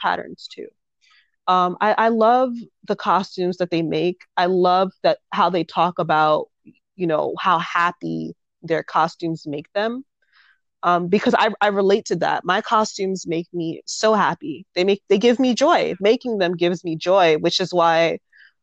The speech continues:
um, I spend so much time making them, because it's something that truly makes me happy. And I love seeing other people talk about experiencing the joy they have when they make something.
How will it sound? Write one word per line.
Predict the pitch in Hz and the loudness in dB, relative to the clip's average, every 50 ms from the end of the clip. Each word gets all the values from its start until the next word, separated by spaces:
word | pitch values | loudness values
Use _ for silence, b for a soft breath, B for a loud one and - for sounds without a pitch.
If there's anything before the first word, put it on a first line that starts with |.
| _ - | _ -4
um, | - 160 151 156 151 - - | -2 0 2 2 0 0 0
I | - 190 | -2 -4
spend | 180 - - 208 180 185 180 | -4 -2 -2 -2 0 0 -2
so | - - 190 | -2 -2 0
much | 185 170 170 - | 0 0 0 -2
time | - - - 170 165 160 160 151 151 - - | -2 -4 -2 -2 0 0 -2 -2 -4 -6 -4
making | 160 156 202 214 - 247 196 135 | -2 -2 -2 -2 -2 -4 -4 -2
them, | 143 160 175 | -2 -4 -4
because | 165 170 175 - - 190 170 | -4 -6 -6 -6 -4 -4 -2
it's | 180 185 - - | -2 -4 -4 -4
something | - 185 185 - 180 180 175 | -4 -4 -4 -4 -4 -2 -2
that | 170 151 - | -2 -2 -4
truly | - - - 180 170 170 170 165 160 165 160 160 170 202 262 | -6 -8 -4 -2 0 0 0 0 -2 -2 -2 -4 -6 -8 -8
makes | 165 156 156 - - | -8 -8 -8 -8 -6
me | 165 143 | -6 -4
happy. | 170 151 147 156 156 - 147 147 170 B B B B B B | -2 -2 -2 -4 -4 -6 -10 -10 -12 B B B B B B
And | - 165 160 | -2 0 2
I | 170 170 | 2 2
love | 180 180 175 190 208 | 4 4 2 2 0
seeing | - - - 185 180 175 - | -2 -2 0 0 0 0 2
other | - 165 160 180 175 | 0 2 2 2 0
people | - - - 175 170 - - 170 156 156 156 156 156 156 160 - _ _ _ _ _ _ _ _ _ _ _ _ _ _ _ | -2 -2 -6 -6 -6 -4 -2 0 0 2 0 0 0 -2 -4 -8 _ _ _ _ _ _ _ _ _ _ _ _ _ _ _
talk | - - 190 190 202 - | -4 0 0 0 2 0
about | 202 170 170 165 160 - - | 0 2 4 2 2 2 0
experiencing | 165 - - - - 165 165 175 175 170 170 165 156 170 175 - - 156 151 151 151 156 151 147 | -4 -6 -8 -8 -4 -2 0 0 0 0 -2 -2 -4 -4 -8 -8 -8 -8 -8 -6 -6 -8 -6 -4
the | 151 151 | -4 -4
joy | 143 - - 160 160 170 170 170 165 | -4 -4 -2 2 2 4 4 2 2
they | 160 147 156 | 0 -2 -2
have | 156 147 160 160 160 160 160 165 | -2 -2 -2 0 2 0 0 -2
when | 151 139 139 139 139 | -4 -4 -4 -4 -4
they | 143 147 147 165 | -4 -2 -2 0
make | 180 185 185 196 208 - | 0 0 0 -2 -2 -4
something. | - 233 214 233 - - 240 247 262 262 277 | -4 -4 -4 -4 -4 -4 -4 -4 -4 -6 -8